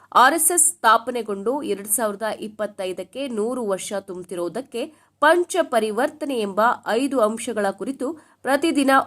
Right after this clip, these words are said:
ಉಪನ್ಯಾಸ ಏರ್ಪಡಿಸಲಾಗಿದೆ ಎಂದು ತಿಳಿಸಿದ್ದಾರೆ.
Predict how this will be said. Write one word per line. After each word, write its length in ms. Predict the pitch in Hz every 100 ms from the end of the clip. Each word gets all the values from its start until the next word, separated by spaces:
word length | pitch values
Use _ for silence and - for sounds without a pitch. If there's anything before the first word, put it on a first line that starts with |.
| -
ಉಪನ್ಯಾಸ 600 | 214 247 262 254 240 240 220 -
ಏರ್ಪಡಿಸಲಾಗಿದೆ 840 | 202 208 226 214 220 202 190 202
ಎಂದು 340 | 240 262 196 262
ತಿಳಿಸಿದ್ದಾರೆ. 840 | 214 165 - 165 165 151 - -